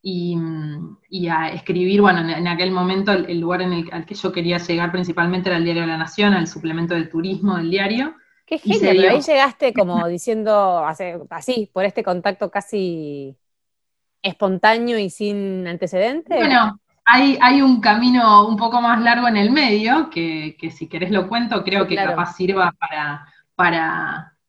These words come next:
Speaker 1: para los que, bueno, están, están pensando en decir, bueno, estas cosas que uno los ve, lo ve como una cima muy alta, como algo muy lejano, y decís, "No tengo ningún punto de contacto".
Speaker 2: Ujú.
Speaker 1: Cuando yo vuelvo de este viaje, que como les decía, tenía veintitrés años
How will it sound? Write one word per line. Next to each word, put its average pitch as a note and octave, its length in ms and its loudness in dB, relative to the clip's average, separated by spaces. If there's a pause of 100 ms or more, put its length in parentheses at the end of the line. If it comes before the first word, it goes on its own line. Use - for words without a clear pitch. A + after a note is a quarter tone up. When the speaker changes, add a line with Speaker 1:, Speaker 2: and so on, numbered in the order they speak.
(200)
Speaker 1:
para F3 240 2
los E3+ 180 -4
que, G3 120 -2
bueno, G#3+ 220 4
están, G#3 320 0
están G#3+ 240 -2
pensando G#3 580 2
en G3+ 360 0
decir, F#3+ 260 0
bueno, F#3 240 2
estas G3+ 280 -2
cosas A3+ 220 -4
que A3+ 100 -4
uno A3 120 2 (100)
los F3 180 0
ve, G3 200 -2
lo F3+ 160 0
ve G3 140 0
como G3 260 0
una G3 180 -2
cima G3+ 280 0
muy F#3+ 180 0
alta, G3 440 4
como E3+ 180 -2
algo G3 160 0
muy F#3+ 160 -2
lejano, G3+ 360 2
y G3+ 40 0
decís, G3 160 -2
"No G3 140 -2
tengo G#3+ 200 -4
ningún F#3+ 280 0
punto G#3 220 -2
de G3+ 100 0
contacto". D#3 520 -8 (340)
Speaker 2:
Ujú. E3+ 300 -14
Speaker 1:
Cuando A3 180 2
yo E4 140 4
vuelvo F4 260 6
de C#4 60 4
este C#4 220 0
viaje, C#4 600 0
que E3+ 120 -8
como E3 180 -4
les E3+ 100 -2
decía, E3+ 280 -4
tenía F#3 300 -2
veintitrés F3+ 840 -4
años F#3+ 560 -2